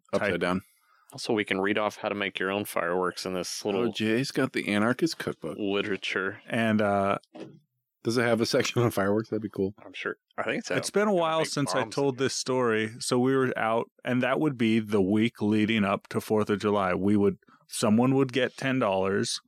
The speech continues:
Speaker 1: Yeah.
Speaker 2: That's enough to get, like, a pack of these Piccolo Petes. You'd go to f-, ride our, we'd ride our bikes to Fred Meyer, get them, come home, and then just spend hours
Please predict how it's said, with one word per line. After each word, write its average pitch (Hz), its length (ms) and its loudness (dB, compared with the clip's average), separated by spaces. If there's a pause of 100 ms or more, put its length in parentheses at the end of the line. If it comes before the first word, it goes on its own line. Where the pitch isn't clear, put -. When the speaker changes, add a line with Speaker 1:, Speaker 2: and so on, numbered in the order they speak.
Speaker 1:
Yeah. 87 340 -2 (120)
Speaker 2:
That's 110 300 0
enough 107 340 2
to 104 160 0
get, 98 180 0
like, 101 240 -2
a 101 80 0
pack 95 480 -4 (120)
of 95 240 0
these 98 180 2
Piccolo 101 400 0
Petes. - 480 -4 (400)
You'd 107 280 0
go 107 420 2 (260)
to 120 80 0
f-, - 220 -6
ride 104 260 2
our, 120 100 2
we'd 104 260 -2
ride 95 240 2
our 107 80 2
bikes 110 360 -2
to 120 420 0 (140)
Fred 113 240 0
Meyer, 98 440 0 (460)
get - 240 0
them, 95 400 0
come 117 240 2
home, 98 380 4
and 98 200 2
then 95 140 4
just - 320 -4 (380)
spend - 420 -2
hours 98 560 2